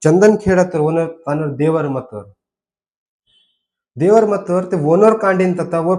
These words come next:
फक्त सियोंग वर्षनवर कांडी मतवर, ओनर कांडीन तता, बोरी ते के गोविंदपुर श-, गोविंदपुर शाह, गोविंद शाह तोर कांडी, बोरू राम शाह,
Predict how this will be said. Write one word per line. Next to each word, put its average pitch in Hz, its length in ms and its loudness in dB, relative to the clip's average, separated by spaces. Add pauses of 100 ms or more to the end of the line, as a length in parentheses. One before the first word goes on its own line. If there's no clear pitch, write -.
फक्त 180 220 -6
सियोंग 190 360 0
वर्षनवर 175 380 -6
कांडी 139 260 -8
मतवर, 135 280 -10
ओनर 170 300 2
कांडीन 165 320 -2
तता, 143 220 -10
बोरी 185 240 2
ते 190 120 -8
के 170 200 -6 (380)
गोविंदपुर 202 520 2
श-, 185 300 -2 (360)
गोविंदपुर 180 580 2
शाह, 170 360 0 (3000)
गोविंद 165 360 2
शाह 180 280 -2
तोर 180 200 -4
कांडी, 165 500 0
बोरू 170 480 -2 (160)
राम 151 280 2
शाह, 165 300 -2